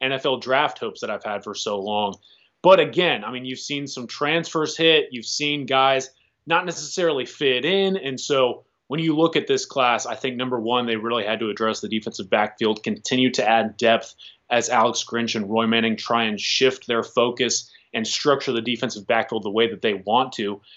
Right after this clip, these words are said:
And I think that's been accomplished to a degree. There's still some guys out there that I think Oklahoma's gonna go after. And then on the offensive s-, li-, offensive line side of things, I think,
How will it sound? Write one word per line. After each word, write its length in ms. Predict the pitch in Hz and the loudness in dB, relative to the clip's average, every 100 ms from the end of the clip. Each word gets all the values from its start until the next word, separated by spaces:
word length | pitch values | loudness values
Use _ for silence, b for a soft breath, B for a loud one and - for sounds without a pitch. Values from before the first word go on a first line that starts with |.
| B | B
And 100 | 135 | -2
I 40 | 156 | 2
think 160 | 285 | 4
that's 180 | 240 - | 4 2
been 160 | 180 151 | -4 -6
accomplished 540 | - 151 175 175 - | -4 -4 -4 -4 -8
to 80 | 160 | -8
a 40 | |
degree. 640 | 127 120 123 _ - 147 165 | -8 -10 -18 _ -8 -2 0
There's 200 | 147 - | 0 -4
still 300 | - 185 190 | 0 4 4
some 200 | 190 147 | 2 -2
guys 320 | 147 147 127 | 2 2 2
out 140 | 139 | 0
there 100 | 147 | 0
that 100 | 135 | -2
I 40 | 120 | -2
think 220 | 139 131 | -2 -4
Oklahoma's 400 | 131 127 131 127 | -4 -4 -6 -6
gonna 140 | 131 | -4
go 200 | 127 120 | 2 4
after. 420 | 104 127 - 156 - b b b b - | 4 2 2 -2 -4 b b b b 0
And 140 | 175 | 4
then 140 | 196 185 | 4 4
on 220 | - 160 | 2 2
the 140 | 175 | 4
offensive 320 | 185 190 160 | 4 2 -10
s-, 180 | 143 - - | -14 -16 -16
li-, 280 | - 147 190 | -10 -8 -2
offensive 500 | 160 170 - 135 113 | 0 0 -2 -12 -10
line 300 | 120 156 165 | -4 -2 -2
side 200 | - 120 | -4 -6
of 80 | 113 | -6
things, 240 | 120 117 | -10 -6
I 80 | 143 | -4
think, 360 | 170 226 170 | -2 -2 -2